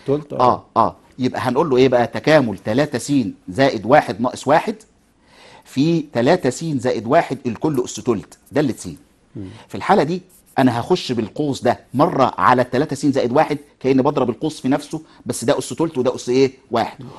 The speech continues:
Speaker 2: ومرة هيخش على الإيه؟ على الواحد.
Speaker 1: مم.
Speaker 2: يبقى عبارة عن، بس هنا أس تلت وهنا أس واحد،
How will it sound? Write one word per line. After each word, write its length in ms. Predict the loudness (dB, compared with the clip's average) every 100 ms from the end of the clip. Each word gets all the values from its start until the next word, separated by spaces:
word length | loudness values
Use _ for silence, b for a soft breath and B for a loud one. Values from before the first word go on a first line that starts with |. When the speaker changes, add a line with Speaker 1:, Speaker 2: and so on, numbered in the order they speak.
| B
Speaker 2:
ومرة 320 | 0 2 4
هيخش 580 | 2 2 2 0 -4 -14 _ _ 0
على 180 | 2
الإيه؟ 340 | 4 6 4 2 -6 -4
على 160 | -2
الواحد. 320 | 0 -2 -6 -12 _ _ B
Speaker 1:
مم. 180 | -12 -12 -16 B
Speaker 2:
يبقى 300 | -4 -2 0 0
عبارة 360 | 0 4 6 8
عن، 260 | 4 2 -4 B B B B -8
بس 200 | -6 -2
هنا 240 | 0 0 -4 _ -8
أس 160 | -6
تلت 460 | 0 2 2 0 -14 b b b
وهنا 380 | -6 0 2 0
أس 180 | -2 4
واحد، 320 | 6 6 4